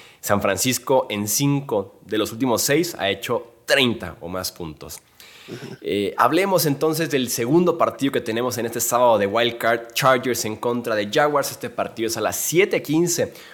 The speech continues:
Speaker 1: hora centro de México. Eh, los Jaguars de últimos en la N F L la temporada pasada a estar en postemporada, mientras que tenemos el debut de Justin Herbert también en playoffs.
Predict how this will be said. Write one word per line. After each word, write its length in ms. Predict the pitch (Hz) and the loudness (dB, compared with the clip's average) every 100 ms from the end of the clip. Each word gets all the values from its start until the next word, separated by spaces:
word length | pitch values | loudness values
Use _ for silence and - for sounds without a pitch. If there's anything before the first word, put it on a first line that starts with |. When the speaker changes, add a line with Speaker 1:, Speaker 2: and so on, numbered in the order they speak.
| - | 2
Speaker 1:
hora 300 | 113 127 - | 6 6 4
centro 380 | 95 120 123 127 | -2 -2 -2 2
de 80 | 107 | 2
México. 600 | 117 135 151 143 160 160 - - - | 0 -2 -4 0 0 0 -8 -18 -6
Eh, 220 | 95 98 | -2 0
los 200 | 101 98 | 2 0
Jaguars 360 | 92 107 127 107 | 2 2 2 0
de 180 | 98 - | -2 0
últimos 600 | 135 143 143 135 117 104 | 2 2 2 0 0 0
en 120 | 95 | -2
la 120 | 95 | -2
N 220 | 104 113 113 | 0 0 -2
F 320 | 101 - 110 | -4 -6 -4
L 120 | 113 | -2
la 140 | 101 | -4
temporada 460 | 101 98 98 104 110 | -4 -6 0 0 0
pasada 480 | 87 - 110 123 - | -2 -4 -2 -2 -2
a 60 | 87 | -6
estar 260 | - 113 | -4 -2
en 160 | 113 113 | -2 -2
postemporada, 720 | 101 - 110 104 131 165 180 196 - - | -8 -6 -8 0 4 4 4 0 -12 -4
mientras 340 | 107 123 117 | 0 2 0
que 80 | - | -6
tenemos 380 | - 98 113 113 | -4 -2 0 -2
el 240 | - 101 | -2 -2
debut 340 | 104 101 123 123 | -2 -2 -2 -2
de 100 | 107 | -2
Justin 380 | 120 117 - 104 - | 0 -2 -2 -6 0
Herbert 440 | 120 120 120 - | 0 0 -2 -4
también 440 | 95 98 107 113 107 | -4 -2 -2 -2 -4
en 200 | 104 104 | -6 -6
playoffs. 560 | 107 101 113 113 104 | -4 -2 2 2 0